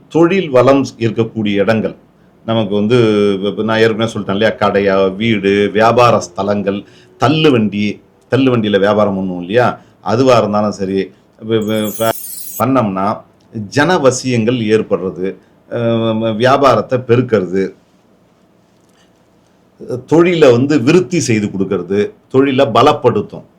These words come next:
இதெல்லாம் இது இந்த நான் சொன்ன பொருளுக்கு மகிமை உண்டு. இதை பயன்படுத்தினால் நமக்கு ஒரு வசீகரம் ஏற்படும், வியாபாரத்தையும் மற்ற விஷயங்களையும் வளர்த்து கொடுக்கும். கெட்ட சக்திகள், அதாவது இந்த தீட்டு, தி-, திருஷ்டி இதெல்லாம் கூட தடுத்துரும் அது. ஏன்னா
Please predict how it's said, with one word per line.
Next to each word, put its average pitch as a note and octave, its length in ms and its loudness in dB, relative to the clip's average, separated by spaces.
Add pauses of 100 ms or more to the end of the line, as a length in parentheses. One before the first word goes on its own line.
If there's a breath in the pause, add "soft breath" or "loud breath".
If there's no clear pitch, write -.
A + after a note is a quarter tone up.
இதெல்லாம் A#2+ 420 2
இது A2 180 0
இந்த G2+ 360 2
நான் F#2+ 260 -6
சொன்ன A#2 200 -2
பொருளுக்கு G2+ 520 -6 (800)
மகிமை A#2+ 420 0
உண்டு. F2+ 220 -8 (140)
இதை G2+ 160 -4
பயன்படுத்தினால் A2 680 -2
நமக்கு B2 280 -4
ஒரு D#3 100 -4
வசீகரம் A#2+ 500 -2
ஏற்படும், G#2 480 -2
வியாபாரத்தையும் A2+ 720 0
மற்ற G2 200 -6
விஷயங்களையும் G#2+ 540 -6
வளர்த்து C3 400 -2
கொடுக்கும். G#2 460 -6
கெட்ட A#2+ 280 -2
சக்திகள், G#2+ 420 -6
அதாவது G2 400 -2 (300 soft breath)
இந்த A2+ 220 -6
தீட்டு, A#2+ 280 -6 (120)
தி-, A2+ 300 0
திருஷ்டி A2 340 -6
இதெல்லாம் A2 320 0
கூட A2 140 0
தடுத்துரும் A2 520 -2
அது. F2 180 -10 (100)
ஏன்னா B2 200 2